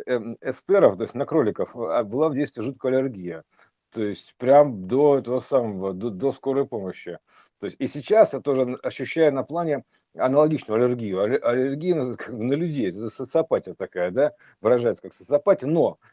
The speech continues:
я могу социопатию побороть, но это всё равно не сработает. То есть как бы я ни пытался, как она нач-, начинает выражаться. То есть как в фильме «Начало». То есть вот будет проходить, задевать тебя плечом, вста-, будет на пути вставать какая-то, всё время какие-то преграды.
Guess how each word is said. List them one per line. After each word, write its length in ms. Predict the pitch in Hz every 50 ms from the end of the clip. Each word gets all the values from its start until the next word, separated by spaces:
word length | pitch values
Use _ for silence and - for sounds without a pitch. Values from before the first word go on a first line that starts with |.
| _ _ -
я 120 | 139 170
могу 280 | 185 208 208 220 214 156
социопатию 640 | - 117 98 95 123 123 - - 117 - - 104 82
побороть, 460 | 92 107 120 127 120 104 156 - _ _ _ _ _ _ _ _
но 440 | - 127 135 147 147 147 151 - _ -
это 260 | 143 147 139 156 143
всё 180 | - - 160 147
равно 480 | 208 160 165 175 180 175 165 160 165 -
не 280 | 151 131 139 151 147
сработает. 720 | - - 151 151 156 160 180 170 - - 117 107 98 92 - _ _
То 100 | - 113 110
есть 340 | 110 107 - - - - -
как 180 | - 135 127
бы 120 | 123 135 135
я 60 | 131
ни 60 | 135
пытался, 600 | 131 - 156 - 190 196 196 - - - 113 107 - _ _ _ _ -
как 200 | - 160 165 170
она 140 | 160 156 147
нач-, 80 | 113 123
начинает 420 | 135 135 123 - 139 143 139 131 -
выражаться. 580 | 117 123 139 127 117 120 101 95 - - 90 82 _
То 60 | - 110
есть 140 | 104 - -
как 180 | 160 170 165
в 40 | -
фильме 300 | - 170 170 151 151 151
«Начало». 580 | 147 160 160 - - 123 95 85 82 76 67 - _ _ _ _ _ _ _ _
То 80 | - 113
есть 140 | 101 - -
вот 100 | 107 - _ _ _ _ _ - -
будет 380 | 110 107 117 127 127 127 113
проходить, 520 | - 139 135 - 143 123 120 127 135 127 110
задевать 480 | 95 123 131 123 131 135 143 143 139 -
тебя 120 | - 131
плечом, 540 | - 139 139 127 - - 135 131 127 120 - - - - _ _
вста-, 220 | - - - 131 131
будет 340 | 127 127 139 151 147 135 -
на 80 | 147
пути 300 | 123 - 127 - - 160
вставать 340 | 131 - - 135 139 139 127
какая-то, 500 | - 123 - - 143 135 - 139 131 117 95
всё 160 | - - 143
время 180 | 139 143 143 127
какие-то 240 | - - 123 - 135
преграды. 720 | - - 151 147 131 127 135 139 143 139 131 135 131 -